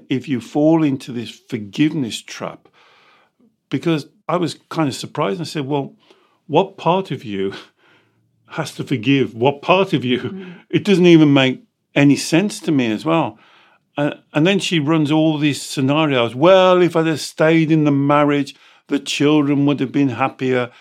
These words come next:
Speaker 1: They wouldn't have been traumatized. My ex-husband would have been happier." And I said, "Well, how do you know this? How do you, how have you just made all this up? You've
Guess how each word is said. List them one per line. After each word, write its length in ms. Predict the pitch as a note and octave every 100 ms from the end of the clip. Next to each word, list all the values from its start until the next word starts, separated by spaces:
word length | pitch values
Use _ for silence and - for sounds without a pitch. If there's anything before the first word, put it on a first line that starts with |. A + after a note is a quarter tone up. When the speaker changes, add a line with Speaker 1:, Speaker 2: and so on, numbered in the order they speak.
| _ _
Speaker 1:
They 280 | C#3 C#3+ D3
wouldn't 240 | C3+ C#3+
have 100 | C3+
been 160 | C#3 C#3
traumatized. 1040 | - C#3+ C#3 C3 - C#3 C3 B2 B2+ B2 _ _ _
My 400 | - B2+ C#3 C#3+
ex-husband 920 | - E3 D#3 - D3+ D3 A#2+ D3+ C3+ B2+
would 160 | C#3+
have 120 | C3+
been 140 | C3 C3+
happier." 640 | A#2+ C3+ - C3 C3 B2+ - _ _ _ _ _ _ -
And 120 | D#3+
I 40 |
said, 200 | E3 G#3
"Well, 100 | G3+
how 160 | E3 G#3
do 120 | G3+
you 60 | G#3
know 240 | G#3+ C#4
this? 220 | C4+ A3
How 220 | F3+ G3+ A3
do 120 | F#3+
you, 120 | G#3+
how 260 | - G3 A3
have 140 | F#3+
you 100 | G#3
just 300 | F3+ G3+ -
made 640 | D#3+ E3 F#3 G#3+ A3 G#3+ -
all 320 | F3+ F3 F#3
this 260 | E3+ F3 -
up? 180 | D#3 D#3
You've 180 | D#3